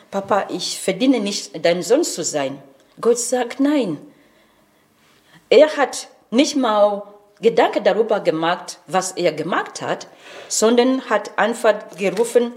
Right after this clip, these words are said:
"Hey, bring ihm die Gewand, bring ihm Sandalen, äh, gib ihm eine Kopftuch, bring den Ring." Das ist, was Gott tun möchte mit dir und mir.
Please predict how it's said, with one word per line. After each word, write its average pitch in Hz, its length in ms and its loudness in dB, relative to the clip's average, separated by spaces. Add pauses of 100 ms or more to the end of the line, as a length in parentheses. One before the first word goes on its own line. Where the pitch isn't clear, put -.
(440)
"Hey, 285 340 6
bring 285 280 2
ihm 247 340 0
die 175 120 -10
Gewand, 175 540 -2 (300)
bring 269 240 4
ihm 233 320 -6
Sandalen, 165 720 -2 (440)
äh, 208 340 4
gib 302 220 0
ihm 247 240 0
eine 185 560 2
Kopftuch, 175 640 0 (320)
bring 294 320 4
den 220 260 4
Ring." 185 320 -4 (1120)
Das 220 200 -2
ist, - 180 0
was 214 240 0
Gott 190 220 -8
tun 180 200 -4
möchte 151 560 -6
mit 151 220 -6
dir 170 300 -4
und 151 160 -8
mir. 143 220 -6